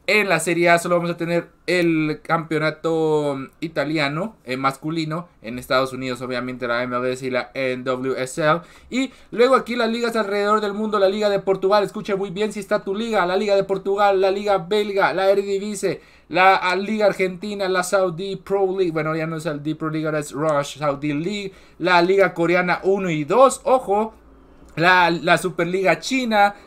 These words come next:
la A-League, la Superliga de, de, de, ¿cómo se llama? De Turquía, la Liga uno, la Etterklasse, que es, eh, ay, se me olvidó, no sé, no, esta no, la de Noruega, pero ahorita <laughs> vamos a ver la Bundesliga de Austria, la, la Liga,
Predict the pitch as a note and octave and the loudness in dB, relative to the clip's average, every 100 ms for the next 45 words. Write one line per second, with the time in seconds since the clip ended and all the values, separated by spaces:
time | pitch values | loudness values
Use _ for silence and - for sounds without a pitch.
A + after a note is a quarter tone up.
0 | - D#3+ D#3+ F3+ F3 G3 A#3 G3+ F3+ F3+ | 2 2 6 6 6 4 -2 0 0 -2
1 | E3+ F3 F3+ F3+ E3+ E3 D#3 C#3+ B2 C#3+ | -2 -2 0 2 2 2 0 -4 -4 -4
2 | C#3+ C#3+ C3+ B2+ B2+ - - C3+ C3 E3 | -2 -4 -4 -4 -8 -14 -8 -8 -6 -4
3 | D#3 D3 C#3 D3+ D3 E3+ G3 F#3+ F#3 F3+ | -2 0 -2 -4 -8 -6 0 4 6 4
4 | - - C#3 C#3 C#3+ C#3 C3+ F#3+ G#3+ G3+ | 0 -4 -2 0 0 0 2 2 -2 -2
5 | F#3+ F#3 - D3 C#3+ C#3+ D3+ C#3 C#3 D3+ | -2 -2 -2 -2 -2 -2 -8 -8 -2 0
6 | D3+ D#3 D3+ C3+ C3 C3 C#3 - - B2 | 0 -2 -8 -4 -2 -2 -4 -10 -6 -4
7 | A#2+ A#2 G#2+ - - - - G3 - D3 | -4 -6 -10 -18 -10 -2 -2 -2 -6 -6
8 | C3+ C3 B2 D3 G3 E3 D#3+ D3 F#3+ C#3+ | -4 -4 -4 -6 -8 -6 -6 -4 -4 -2
9 | B2+ A#2+ B2 C#3+ F3 E3+ F3 F#3+ B2 B2 | 0 -2 -2 -4 -4 -2 -4 -4 -4 -6
10 | D#3+ E3 D#3 D#3 D3 C#3 - - D3 D#3+ | -6 -6 -4 -4 -4 -6 -12 -6 -2 0
11 | E3+ D#3+ E3+ E3 D#3 D#3 F#3 F3+ F3 E3 | 0 -2 2 2 2 4 4 2 0 0
12 | F#3 F#3+ - - - C#3+ D3+ C#3+ C3+ C#3+ | 0 0 -6 -18 -4 2 4 4 4 0
13 | C#3 D#3+ E3+ D#3+ | 0 0 2 2